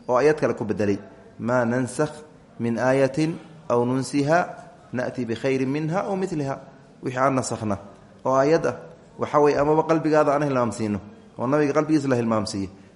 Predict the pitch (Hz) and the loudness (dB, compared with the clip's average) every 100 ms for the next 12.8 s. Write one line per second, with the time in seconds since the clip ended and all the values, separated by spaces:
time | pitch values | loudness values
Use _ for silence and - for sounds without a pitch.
0 | - - - 123 123 120 113 120 143 - | -18 -12 -6 -6 -4 -2 -2 0 -4 -6
1 | - - - - 120 135 - 127 123 123 | -14 -20 -20 -8 -4 -4 -2 0 0 0
2 | 143 135 143 - - - 117 113 107 - | 0 -2 -4 -6 -8 -6 -2 -2 -2 -4
3 | 120 107 101 104 - - - - 117 113 | -2 -2 -2 -4 -8 -6 -4 -2 -2 0
4 | 104 - 95 113 101 95 95 85 92 95 | -2 -4 -4 -2 -2 -4 -4 -4 -4 -6
5 | - - - - - - - - - - | -14 -20 -20 -20 -20 -20 -20 -20 -20 -20
6 | - 143 190 185 180 170 170 156 185 165 | 0 4 6 6 6 6 4 4 4 4
7 | 160 147 151 - - - 156 160 160 151 | 4 4 2 0 -14 2 4 6 4 4
8 | 139 143 139 147 143 147 156 156 135 135 | 4 4 2 2 4 6 4 4 2 4
9 | 139 139 135 123 123 - 110 87 - 107 | 4 4 4 2 2 2 0 0 -4 -4
10 | 123 117 123 147 135 131 135 - 123 117 | 0 2 2 2 2 0 -2 -2 -4 -2
11 | - 107 101 92 - - - - _ _ | 0 2 2 -2 -10 -20 -20 -20 _ _
12 | - 123 175 165 156 139 127 | -4 4 6 6 6 4 0